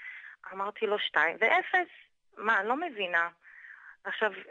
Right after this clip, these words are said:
הבנתי שכנראה שהדוד נתן לו כסף. אמרתי לו, "תכלס, מה היה?" אז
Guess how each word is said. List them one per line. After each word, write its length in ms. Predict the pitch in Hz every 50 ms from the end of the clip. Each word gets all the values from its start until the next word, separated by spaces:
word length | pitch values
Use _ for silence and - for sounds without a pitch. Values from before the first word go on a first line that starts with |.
| -
הבנתי 420 | - 196 190 262 349 381 - 359 311
שכנראה 720 | - - 240 226 - - - 190 190 185 185 208 254 302 302 - - - - - - _ _ - -
שהדוד 640 | - - 185 180 180 180 180 - - - 202 226 262
נתן 300 | 294 302 294 - 302 311
לו 100 | 320 330 330
כסף. 400 | - 349 359 339 - 330 320 302 - - _ _ _ - - - - - - - - - - - - - - - - - - - - -
אמרתי 280 | 196 214 220 220 247
לו, 100 | 233 240
"תכלס, 520 | 240 240 - 214 - - - - 196 190 185 - - -
מה 180 | 202 220 233
היה?" 380 | 247 226 185 180 175 170 185 190 185 -
אז 120 | - 180